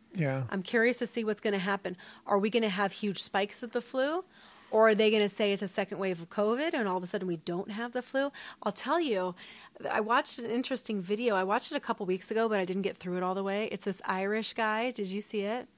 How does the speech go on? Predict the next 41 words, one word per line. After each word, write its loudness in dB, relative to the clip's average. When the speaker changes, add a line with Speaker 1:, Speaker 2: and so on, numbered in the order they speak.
Speaker 1:
No. 6
Speaker 2:
Um, 2
Speaker 1:
I 10
don't 10
watch 8
videos 2
Speaker 2:
You 2
Speaker 1:
like 4
Speaker 2:
don't 2
watch 2
Speaker 1:
you 0
do. 2
Speaker 2:
Irish 8
Speaker 1:
I 12
don't 12
watch, 10
Speaker 2:
guys? 12
Speaker 1:
I 12
don't 12
watch 10
YouTube 6
or 6
Speaker 2:
<laughs> -6
Speaker 1:
Facebook 10
videos 6
Speaker 2:
Well, 0
Speaker 1:
or, 4
Speaker 2:
no, 6
it's 2
a 2
Speaker 1:
yeah. -4
Speaker 2:
data-based 4
evidence 2
guy 4
who -2
breaks -2
down 0
all 2
these 0
different -4
charts -2